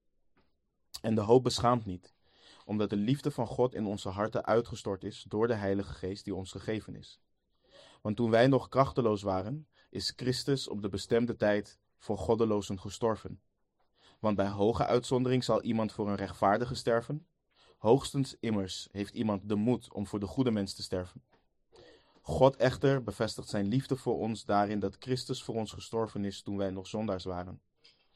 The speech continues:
Veel meer dan zullen wij, nu wij gerechtvaardigd zijn door zijn bloed,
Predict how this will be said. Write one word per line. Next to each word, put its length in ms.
Veel 340
meer 220
dan 180
zullen 260
wij, 360
nu 160
wij 160
gerechtvaardigd 720
zijn 180
door 160
zijn 160
bloed, 300